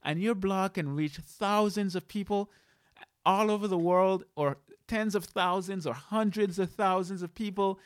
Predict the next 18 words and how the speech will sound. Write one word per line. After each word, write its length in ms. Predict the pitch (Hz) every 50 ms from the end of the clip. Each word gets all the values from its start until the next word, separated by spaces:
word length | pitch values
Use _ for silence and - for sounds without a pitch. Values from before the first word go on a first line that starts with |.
| - _ _ _
um, 280 | - 156 170 165 160 151
that 160 | 165 175 165
are 120 | 160 160 156
struggling 580 | - - - - 214 208 196 190 220 214 208
in 120 | 202 196 180
their 160 | 175 175 175
family 480 | 170 - - 180 180 185 196 196 196 185
lives, 420 | 180 180 175 180 180 190 190 190 - _ - - -
but 140 | - 160 156
it's 160 | 147 135 131
bringing 440 | 139 135 139 185 202 214 214 214 202
them 200 | 185 208 202 196
together 400 | - 185 165 165 165 175 175 175
around 340 | 160 160 143 147 156 160 156
a 60 | 151
dinner 380 | 143 139 156 160 165 165 165 165
table, 500 | - - - 175 165 160 165 175 170 - - - - _
and 340 | - 135 135 127 123 123 135